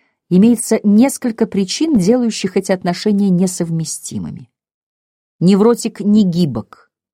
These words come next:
Им движет побуждение уступить, бороться, быть в стороне от всех, независимо от того, соответствует ли это побуждение конкретным обстоятельствам, и он впадает в панику, если ведет себя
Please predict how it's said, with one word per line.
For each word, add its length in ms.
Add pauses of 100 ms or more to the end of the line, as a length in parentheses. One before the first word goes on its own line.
(480)
Им 140
движет 340
побуждение 560
уступить, 960 (200)
бороться, 720 (280)
быть 240
в 60
стороне 560
от 100
всех, 460 (500)
независимо 680
от 120
того, 200
соответствует 880
ли 60
это 160
побуждение 680
конкретным 640
обстоятельствам, 1040 (380)
и 80
он 100
впадает 580
в 180
панику, 460
если 300
ведет 300
себя 280